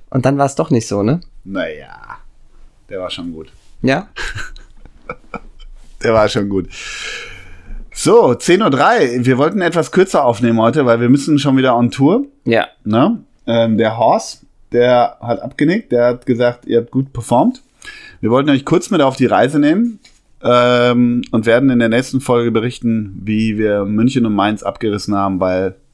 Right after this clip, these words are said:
Speaker 2: beide Städte werden danach nicht mehr die gleichen sein.
Speaker 1: Das stimmt. Freust du dich auf Mainz? Wie ist deine Verbindung zum, zu Mainz?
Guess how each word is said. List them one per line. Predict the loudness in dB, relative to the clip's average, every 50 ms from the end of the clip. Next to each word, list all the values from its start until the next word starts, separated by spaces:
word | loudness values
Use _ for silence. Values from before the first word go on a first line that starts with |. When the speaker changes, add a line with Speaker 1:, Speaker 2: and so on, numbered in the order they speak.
| _ _ _ _ _ _ _ _ _ _
Speaker 2:
beide | 0 0 2 2 0
Städte | -2 -2 -2 -2 -2 -2 -2 0
werden | 0 0 0
danach | 0 -2 -2 -2 -4 -6 -8
nicht | -8 -6 -6
mehr | -4 -4
die | -4 -4
gleichen | -4 -4 -6 -6 -8 -10 -10
sein. | -12 -12 -12 -14 -18 _ _ -4
Speaker 1:
Das | -2 0 0
stimmt. | 0 -2 -2 -2 -2 -2 -4 -10 -16 _ _ _ _ _
Freust | -6 -4 -4 -2 -2
du | -2
dich | -4 -2
auf | -4 -2
Mainz? | -2 0 0 -2 -2 -6 -8 -6
Wie | -6 -6
ist | -4 -2
deine | -2 -4 -2
Verbindung | -4 -4 -2 -2 -2 -2 -2 -4
zum, | -4 -2 -2 -2 -2 -2 -6 -6
zu | -4
Mainz? | -2 -2 0 -2 -4 -6 -8 -12